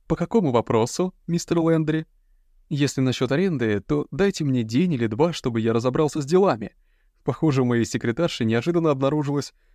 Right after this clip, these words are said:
неотложное дело в родном городке под названием Глубокая Задница, штат Айдахо.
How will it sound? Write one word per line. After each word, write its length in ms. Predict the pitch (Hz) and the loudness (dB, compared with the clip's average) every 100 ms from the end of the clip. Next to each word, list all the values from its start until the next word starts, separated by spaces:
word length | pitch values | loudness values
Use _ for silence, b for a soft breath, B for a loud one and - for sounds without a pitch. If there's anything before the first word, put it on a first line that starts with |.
| _ - | _ -4
неотложное 580 | 156 151 151 131 147 | 0 0 0 0 0
дело 300 | 151 175 120 | 2 2 2
в 80 | 110 | 2
родном 320 | 110 110 110 | 2 2 0
городке 360 | 113 113 - 160 | 2 0 2 0
под 160 | - 110 | 2 2
названием 600 | 110 117 117 113 110 104 _ _ | 0 2 0 2 0 -4 _ _
Глубокая 560 | 131 135 127 120 - 110 | -2 0 2 0 0 0
Задница, 500 | 117 160 160 156 156 | 0 0 -2 -2 -6
штат 300 | - 113 - | -2 -4 -2
Айдахо. 600 | 123 113 104 120 - - | -4 -2 -2 -4 -12 -16